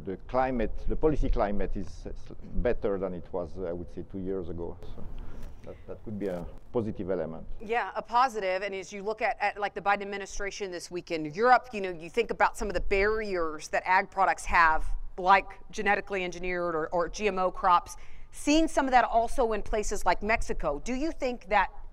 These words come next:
Speaker 2: G M Os ends up being a barrier when it comes to trade? Is that issue going to get worse?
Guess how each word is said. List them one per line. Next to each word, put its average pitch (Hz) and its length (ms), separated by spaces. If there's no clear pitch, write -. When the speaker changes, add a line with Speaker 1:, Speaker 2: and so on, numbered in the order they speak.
Speaker 2:
G 208 200
M 208 100
Os 165 400
ends 254 160
up 285 120
being 254 200
a 220 60
barrier 214 520
when 196 180
it 359 80
comes 208 280
to 196 80
trade? 302 280
Is 233 120
that 269 200
issue 254 220
going 226 220
to 220 40
get 202 160
worse? 269 540